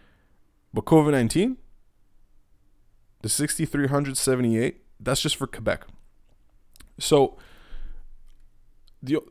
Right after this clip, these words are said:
so I feel that, you know, it confirms everything. It confirms that it is a more, a more, um, contagious disease.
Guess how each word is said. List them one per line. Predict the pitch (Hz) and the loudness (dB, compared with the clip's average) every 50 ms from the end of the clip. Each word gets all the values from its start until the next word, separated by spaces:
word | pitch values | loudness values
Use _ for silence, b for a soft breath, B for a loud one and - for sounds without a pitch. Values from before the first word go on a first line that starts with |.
| - - - | -16 -12 -8
so | - - 160 156 | 0 2 4 6
I | 160 | 6
feel | 151 - 226 233 | 6 4 4 4
that, | 240 240 185 - - - - _ _ _ _ _ - _ _ _ _ _ _ _ _ _ _ - - _ _ _ _ | 6 6 4 2 0 -6 -20 _ _ _ _ _ -20 _ _ _ _ _ _ _ _ _ _ -20 -20 _ _ _ _
you | 156 143 | -4 -2
know, | 113 123 151 - - - - | -2 -2 -4 -8 -14 -2 4
it | 175 190 190 - | 4 4 4 4
confirms | - 208 196 - 214 214 131 - - - | 0 -2 0 2 2 2 2 0 -4 -4
everything. | - 151 170 165 131 - - - - - - _ | -2 -2 0 0 -2 -4 -6 -10 -12 -18 -14 _
It | - 160 156 | -4 -4 0
confirms | - 180 170 - - 175 175 170 160 | 2 0 0 2 2 0 2 4 4
that | 170 156 - - - _ _ _ _ _ _ _ _ _ _ | 4 4 4 0 -6 _ _ _ _ _ _ _ _ _ _
it | 151 147 165 | 6 10 10
is | 175 170 160 | 10 10 10
a | 156 | 8
more, | 143 135 135 135 131 131 127 127 - - _ _ _ _ - - _ _ _ | 6 6 8 8 8 6 4 0 -2 -8 _ _ _ _ -20 -20 _ _ _
a | 131 127 127 | 0 0 2
more, | 127 123 123 123 120 120 120 120 113 - _ _ _ _ _ _ _ _ _ _ _ _ _ _ _ _ _ _ - - | 2 2 2 2 0 0 -2 -4 -6 -8 _ _ _ _ _ _ _ _ _ _ _ _ _ _ _ _ _ _ -12 -8
um, | 113 113 110 107 104 101 98 95 98 110 117 - _ _ _ _ _ _ _ - - | -6 -4 -4 -4 -4 -6 -8 -8 -10 -12 -16 -18 _ _ _ _ _ _ _ -20 -6
contagious | - 139 123 117 - 131 127 123 123 117 | -2 -2 -2 0 0 0 0 0 -2 -2
disease. | - 127 120 113 120 117 117 117 117 - - | -2 -2 -2 -2 0 -2 -2 -2 -4 -8 -14